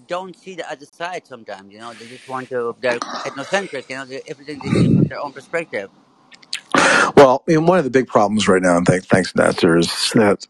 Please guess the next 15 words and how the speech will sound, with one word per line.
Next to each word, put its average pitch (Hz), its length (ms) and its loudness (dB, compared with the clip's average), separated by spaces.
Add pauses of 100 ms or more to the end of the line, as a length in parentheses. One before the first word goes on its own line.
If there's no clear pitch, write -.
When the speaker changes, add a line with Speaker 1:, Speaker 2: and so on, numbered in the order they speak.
(120)
Speaker 2:
the 101 400 4 (1500)
quote-unquote 139 680 2
discourse 90 580 2
is 110 180 0
so 117 200 4
frenzied 104 840 2
and 95 220 4
so 107 500 4
emotionally 101 1000 4
fraught 92 540 4 (760)
that 113 480 4 (480)
to 131 360 6
even 175 200 2
acknowledge 120 640 2
that - 180 0